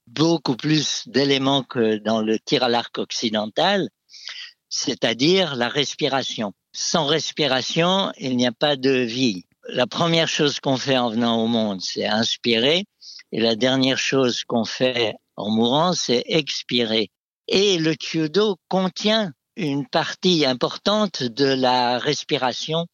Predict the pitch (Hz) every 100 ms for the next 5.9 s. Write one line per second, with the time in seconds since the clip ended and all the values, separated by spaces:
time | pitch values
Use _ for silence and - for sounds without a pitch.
0 | _ _ _ 175 170 147 139 131 123 139
1 | - 139 123 - 113 - 117 98 _ _
2 | _ 123 120 135 - 143 110 - 143 131
3 | 113 107 - - - - - - 143 -
4 | 190 175 135 117 127 131 143 277 - 131
5 | 117 113 127 127 151 220 226 _